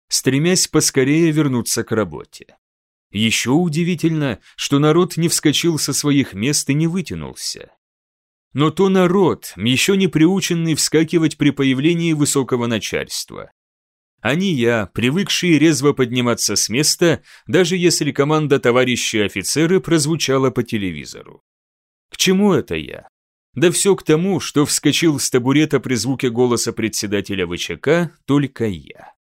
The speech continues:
К счастью, мой порыв не вызвал удивления ни у Татьяны,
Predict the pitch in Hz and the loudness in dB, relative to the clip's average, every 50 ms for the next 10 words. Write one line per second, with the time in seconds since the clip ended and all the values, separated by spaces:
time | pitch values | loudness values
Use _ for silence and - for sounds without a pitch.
0 | _ _ _ _ _ _ _ _ _ _ _ _ _ _ _ - - - 127 156 | _ _ _ _ _ _ _ _ _ _ _ _ _ _ _ -6 -2 2 2 2
1 | 175 - - - - 185 180 156 110 82 80 92 123 160 180 160 - 151 156 156 | 2 0 -2 -4 -2 -2 -2 -2 -2 -4 -4 0 2 2 2 2 4 2 2 4
2 | 190 202 180 - - 160 160 156 170 180 143 139 147 143 131 131 123 131 131 123 | 2 -2 -4 -4 -4 -2 -2 0 0 0 -2 0 -2 0 0 -2 -2 -2 -2 0
3 | 127 135 131 127 120 117 110 104 110 113 113 104 95 - 95 87 - - 87 98 | 2 0 0 2 0 0 0 0 0 0 -2 -2 -2 -2 -4 -4 -4 -4 -2 -2
4 | 127 156 180 185 165 - | 0 0 -2 -2 -4 -6